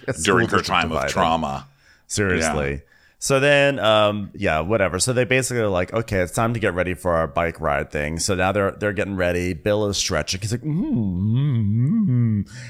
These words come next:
Speaker 2: And then, um, you know, there's just, like, just random stuff happening. The,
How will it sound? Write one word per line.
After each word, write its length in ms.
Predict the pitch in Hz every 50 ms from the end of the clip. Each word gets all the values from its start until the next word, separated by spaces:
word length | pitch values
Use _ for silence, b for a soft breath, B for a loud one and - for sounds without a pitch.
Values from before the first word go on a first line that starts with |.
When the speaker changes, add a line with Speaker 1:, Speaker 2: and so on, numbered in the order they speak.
| 110 98 -
Speaker 2:
And 160 | - 92 95
then, 380 | 95 95 92 92 92 90 87 85
um, 480 | 82 82 80 80 82 82 80 76 - - -
you 120 | - 131 131
know, 160 | 131 123 120
there's 200 | 123 123 117 120
just, 160 | 165 170 -
like, 160 | 175 151 139 - _ _ _ _ _ _ _ _ - 107
just 240 | - 139 - 107
random 360 | 98 95 95 95 98 98 95 90
stuff 520 | - - - - - - 90 85 - -
happening. 640 | 107 98 95 90 - - 87 87 82 82 85 82
The, 80 | 87